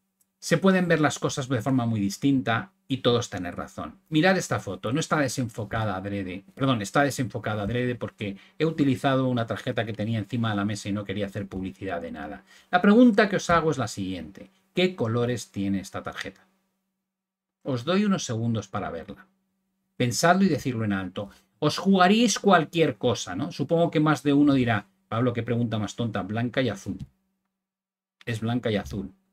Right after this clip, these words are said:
¿Apostarías a que es blanca y azul? Dices, "Sí, hombre, apostaría, claro que sí, lo estoy viendo, es blanca y azul". La realidad es que es blanca y azul.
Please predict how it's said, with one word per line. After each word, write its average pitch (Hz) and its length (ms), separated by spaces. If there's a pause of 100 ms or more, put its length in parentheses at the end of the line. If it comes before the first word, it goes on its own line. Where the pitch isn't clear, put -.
(480)
¿Apostarías 160 680
a 147 80
que 165 60
es 131 100
blanca 131 260
y 127 80
azul? 135 220
Dices, 95 220
"Sí, 117 100
hombre, 101 180
apostaría, 98 460
claro 101 200
que 98 60
sí, - 140
lo 101 60
estoy 107 220
viendo, 98 280
es 85 100
blanca 104 260
y 98 40
azul". 101 240
La 107 120
realidad 113 760
es - 120
que - 80
es 110 100
blanca 101 400
y 90 80
azul. - 340